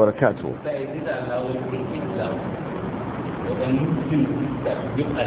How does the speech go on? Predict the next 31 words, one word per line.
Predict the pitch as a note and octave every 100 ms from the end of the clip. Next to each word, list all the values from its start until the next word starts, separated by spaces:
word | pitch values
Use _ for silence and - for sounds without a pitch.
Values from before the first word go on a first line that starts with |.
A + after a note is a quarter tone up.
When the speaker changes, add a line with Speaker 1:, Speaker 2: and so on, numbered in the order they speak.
| A2+
Speaker 2:
lecture, | C3+ - B2 A#2+ - -
public | C#3+ C#3+ C3+ C3 -
lecture? | C3 - - - - - - - - - - - - - - - -
Speaker 1:
If | C#3+ A2+
you | F3+
are | G3+ F3+ G3+
asking | F#3+ G#3 F#3+
me | E3+ E3
whether | D#3 E3 F3 F3+
it | C#3
is | C3+ C3
allowed | C3+ C#3+ D#3 D3+ -
for | B2+ A#2+
a | A#2+
Muslim | B2 D#3 - D3+ D3+
sister | D3 C#3 C3 C#3
to | B2+ - A#2
give | C3 C#3+
a | C3 -
public | D3 C3 C3+ C3+ -
lecture | A#2+ D3 C#3 C#3+ A#2+
on | A#2
Islam, | A#2+ A2 C#3+ C#3
what's | B2+ G#3+ -
wrong? | G3 E3 - - - - - - - - - - - -
Why | A#2+ E3
not? | A#3 E3+ - - - - - - - -
She | E3+
is | G3 G3+
a |
Muslim. | G#3+ A3+ G#3 A#3